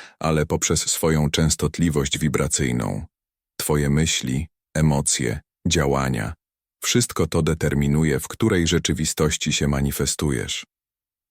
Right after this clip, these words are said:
Jeśli żyjesz w strachu, pozostajesz w trzecim wymiarze. Jeśli żyjesz w miłości, wznosisz się do piątego. To takie proste.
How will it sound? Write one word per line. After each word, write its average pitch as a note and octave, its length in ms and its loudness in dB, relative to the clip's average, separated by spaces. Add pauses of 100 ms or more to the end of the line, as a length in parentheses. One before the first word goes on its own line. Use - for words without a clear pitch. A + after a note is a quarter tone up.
Jeśli D#2 380 0
żyjesz D#2 340 0
w - 60 -4
strachu, D2 420 -2
pozostajesz C#2 600 -2
w - 100 -8
trzecim C#2 420 0
wymiarze. B1 560 -4 (600)
Jeśli D#2+ 340 0
żyjesz D2 340 0
w C#2 60 -4
miłości, D2 680 0 (380)
wznosisz D#2 520 0
się - 160 0
do C#2+ 120 -2
piątego. B1+ 600 -4 (480)
To D#2+ 80 0
takie D#2 280 -2
proste. C#2 500 -2